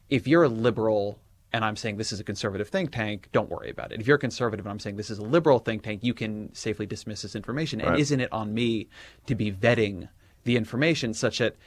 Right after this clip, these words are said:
Speaker 1: if I'm quoting someone, shouldn't I have done the work to just say to you, "This is from a think tank," and by the fact that I'm quoting it, I'm telling you that I think it is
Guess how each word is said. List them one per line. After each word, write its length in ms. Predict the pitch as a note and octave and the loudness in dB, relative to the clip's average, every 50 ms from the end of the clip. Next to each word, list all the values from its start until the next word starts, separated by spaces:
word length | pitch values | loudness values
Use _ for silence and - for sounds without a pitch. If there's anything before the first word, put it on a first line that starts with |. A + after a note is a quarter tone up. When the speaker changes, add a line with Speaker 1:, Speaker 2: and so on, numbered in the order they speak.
| - _ | -20 _
Speaker 1:
if 180 | - - C#3 C3+ | -2 2 6 6
I'm 140 | D#3 E3 E3 | 6 6 6
quoting 280 | E3 - E3 D3+ B2+ - | 4 0 0 0 0 -2
someone, 200 | - G#2+ G#2 G#2 | -4 -6 -6 -4
shouldn't 260 | - C3 G#2 A2 - - | -4 -2 -2 -2 -2 -2
I 120 | G#2+ A2+ | 0 0
have 120 | A2+ G#2 G2+ | 0 0 0
done 160 | G#2+ G2+ G2+ | -2 -4 -4
the 80 | F#2+ | -4
work 320 | F#2 G2 G2+ - C#2+ - - | -6 -4 -4 -4 -4 -4 -6
to 80 | - A2 | -6 -4
just 160 | G#2+ G#2+ - | -4 -2 -2
say 120 | - G#2+ G2 | -2 -2 -2
to 60 | G#2 | -2
you, 160 | G2 G#2 - - _ - - - - - - - - | -2 -4 -4 -6 _ -18 -16 -14 -12 -12 -12 -6 -4
"This 180 | A#2+ A#2 - | -4 -2 -2
is 80 | B2+ G#2+ | -2 -4
from 160 | - B2 A#2 | -2 -2 -2
a 20 | G#2+ | -2
think 200 | - G#2+ G#2+ - | -2 -2 -2 -2
tank," 280 | - G#2+ G#2+ - - - | -2 -2 -2 -4 -4 -6
and 440 | - G#2 G#2 G2+ F#2 - - - - - _ | -6 -6 -6 -6 -8 -10 -14 -18 -20 -6 _
by 100 | - A2 | -2 0
the 80 | G#2+ G#2+ | 0 2
fact 220 | - B2+ A#2 - | 4 4 4 4
that 100 | - A2 | 2 -2
I'm 100 | G#2 - | -4 -2
quoting 300 | - - F#3 F3 C3+ A2+ A2 | -2 0 2 2 2 2 0
it, 160 | A2 - - - - - - - - | -2 -2 -4 -8 -20 -20 -18 -2 2
I'm 200 | C3 B2 B2 A#2 | 4 4 4 2
telling 220 | - A#2 A2+ G#2+ | 0 -2 -2 -2
you 80 | G#2 G#2+ | -4 -4
that 140 | - - - | -4 -2 0
I 140 | - G#2 G#2 | 0 0 0
think 320 | - - G#2 G2+ G2 F#2+ - | -2 -6 -10 -10 -10 -8 -6
it 140 | - G#2+ G#2 | -6 -4 -4
is 360 | G#2 G2+ G2+ G2 - - - | -4 -6 -6 -8 -10 -12 -14